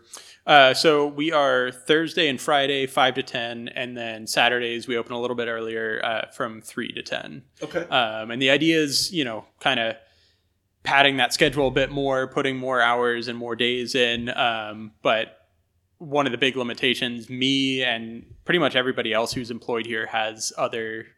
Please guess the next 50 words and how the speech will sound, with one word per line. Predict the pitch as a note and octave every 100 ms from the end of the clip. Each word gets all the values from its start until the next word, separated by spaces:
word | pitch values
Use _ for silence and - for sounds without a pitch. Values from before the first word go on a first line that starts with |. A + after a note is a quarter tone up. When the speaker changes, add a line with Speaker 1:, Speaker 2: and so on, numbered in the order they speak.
| -
Speaker 1:
other | C3+ A#2+
jobs. | C3 A2 - C3+ A#2+ - - -
Speaker 2:
Right. | D3+ B2+ A2+
Speaker 1:
Um, | A#2
so, | -
you | C3 A#2+
know, | G#2+
we're | A2+ C3
just | C3 -
kinda | C#3 A#2
trying | - A#2
to | A2
fit | - A#2+
it | A2+
in | A2+ A2+
where | A2
we | A2
can | - A#2+ A2+ A2
and | G#2+ G#2+ - B2+
as | A2+
best | B2 - C#2+
we | -
can. | - C2+ C2 _ _ _ _ _ _ - _
Speaker 2:
Just | C#3 B2+ A#2+
a, | A2 G#2+ G2+ G2+
um, | F#2+ F2+ _ _ _ _ - - A2+
a, |
a | A2
quick | B2 -
resume | A#2 B2+ G#2 G2+ F#2+
on | F#2+
you. | G#2 G2+ - -
Um, | A2+ G#2+ F3+
Speaker 1:
Mm-hmm. | -
Speaker 2:
actually, | - A#2+ G2+
I, | G2+ -
I | A2
see | - B2+ A#2 G#2
we're | A2 A2 G#2+ _ _ _
both | A2+ G2+ A2
from | G#2
Bucks | G2+ -
County. | C3 B2+ - - _ _ _ -
Speaker 1:
Yeah, | C#3+ G#3+ C3 -
Speaker 2:
Yeah, | B2+ C#3 E3 - -
Speaker 1:
yeah. | - G#3
Speaker 2:
yeah, | C#3+ A#2 -
so | E4 - - C#3
Speaker 1:
<laughs> | -
Yeah. | D3 D3 - - F4